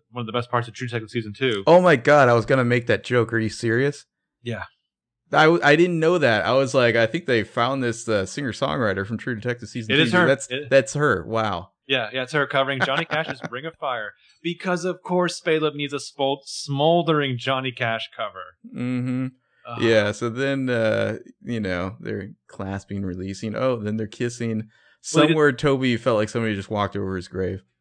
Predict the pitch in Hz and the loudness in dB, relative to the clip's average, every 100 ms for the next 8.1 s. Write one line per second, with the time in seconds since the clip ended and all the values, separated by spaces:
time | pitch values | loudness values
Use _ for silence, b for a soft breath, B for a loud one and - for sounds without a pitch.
0 | _ _ B B _ _ _ _ _ - | _ _ B B _ _ _ _ _ 0
1 | 107 107 110 123 120 104 98 107 107 113 | 2 4 4 2 4 2 2 -2 0 0
2 | - 359 262 208 214 190 185 180 190 180 | 2 4 4 4 2 4 2 0 -6 -14
3 | 160 151 120 110 117 139 147 123 107 101 | -12 -12 -14 -12 -8 -6 -8 -10 -12 -14
4 | 95 87 98 120 98 - _ b 120 131 | -18 _ -2 -2 -2 -8 _ b -4 0
5 | 143 135 117 - 127 131 139 123 117 120 | 0 0 -4 -4 2 2 2 2 4 2
6 | 139 104 - 104 117 139 - 101 87 90 | 0 -4 -4 -2 0 -2 -6 -10 -8 -4
7 | 95 110 131 135 139 143 _ 107 107 104 | -4 -4 -4 -6 -8 -10 _ -20 -16 -14
8 | 104 | -14